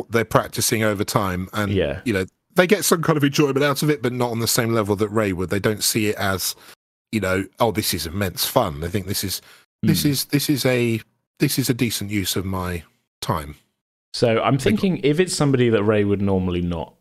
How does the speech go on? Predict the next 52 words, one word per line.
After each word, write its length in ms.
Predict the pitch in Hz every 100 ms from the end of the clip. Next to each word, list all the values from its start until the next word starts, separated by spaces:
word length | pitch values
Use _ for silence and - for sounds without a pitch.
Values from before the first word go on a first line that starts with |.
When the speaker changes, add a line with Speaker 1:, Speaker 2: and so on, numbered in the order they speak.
| _ _ _ _ _ _ _ _ _ -
Speaker 2:
or 80 | 135
maybe 240 | 156 151
not, 300 | 127 110 -
not 200 | 120 113
have 140 | 107 -
contact 300 | 104 98 101
with. 100 | 85
Again, 280 | 143 143 117
like 160 | 120
I 20 |
said, 240 | 107 80 -
just 180 | 147 147
a 60 |
sort 220 | 131 143
of 100 | 113
detachment 460 | 117 110 110 - 101
of, 80 | 95
like, 160 | 92 - -
Ray 140 | 135
wouldn't 300 | 123 110 -
socialize 580 | - 78 - 65 58 -
with 160 | 69
them 200 | - 62
otherwise. 520 | 62 52 50 - - - _ _ _ _ _
Speaker 1:
No. 280 | 113 92 78 - -
Speaker 2:
Maybe 280 | 120 147 147
they're 140 | 131
not 220 | 123 104
in 80 | 95
sci-, 220 | - 82 -
they're 120 | 110
not 140 | 131
in 60 | 139
sciences, 480 | 127 92 73 - 65
I 40 |
think. 200 | 69 71 82
We 120 | 104
ought 120 | -
to 100 | 101
rule 160 | 95 90
that 100 | 87
Speaker 1:
Uh, 40 |
Speaker 2:
out 180 | 85 71
as, 80 | 80
like, 140 | 82
because 200 | - 104
then 220 | 95 101 101
Ray 200 | 95 92
would 140 | 85
be 80 | 87
their 100 | 87
boss, 380 | 82 92 87